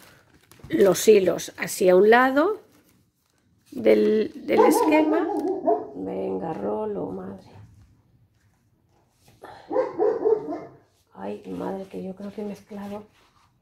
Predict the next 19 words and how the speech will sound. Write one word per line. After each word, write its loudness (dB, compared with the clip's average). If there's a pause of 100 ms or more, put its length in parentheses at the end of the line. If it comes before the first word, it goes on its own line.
(220)
¿He -20
mezclado? -16 (120)
No. -16 (1160)
Ya, -10
¿tantos -6
hilos 0
lleva -2
este? -2 (200)
Sí. -20 (1500)
Bueno, -14 (120)
pues -10
aquí 2
los -4
hilos. 2 (1400)
Y 6
aquí 2
a 4
este -6
lado, 2